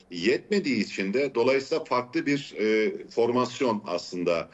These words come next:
hocanın denemesi gerekiyor. Yani aynı formatta deplasmanda oynayamazsınız. Farklı bir dizilim, farklı bir varyasyon, farklı bir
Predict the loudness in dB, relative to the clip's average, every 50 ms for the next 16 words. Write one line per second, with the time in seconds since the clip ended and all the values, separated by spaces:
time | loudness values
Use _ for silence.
0 | -20 -20 _ _ _ 0 0 2 2 0 0 -2 0 -2 -2 -2 -2 -4 -6 -8
1 | -8 -8 -6 -4 -4 -4 -6 -6 -4 -2 0 2 2 2 2 2 2 2 2 0
2 | -2 -8 -16 -20 _ _ 0 2 4 4 2 2 4 2 4 4 4 2 0 2
3 | 0 2 4 2 2 2 0 -2 -2 0 0 0 0 2 4 4 4 4 4 4
4 | 2 2 0 -2 -4 -6 -10 -12 -12 -10 -4 -2 -2 -2 0 -2 -2 0 0 0
5 | 0 -2 -4 -4 -2 0 0 0 0 -2 -4 -4 -4 -4 -4 -2 0 0 2 4
6 | 2 4 4 4 4 4 2 0 0 0 0 0 0 -4 -10 -16 -20 _ 0 0
7 | 0 0 0 0 2 2 2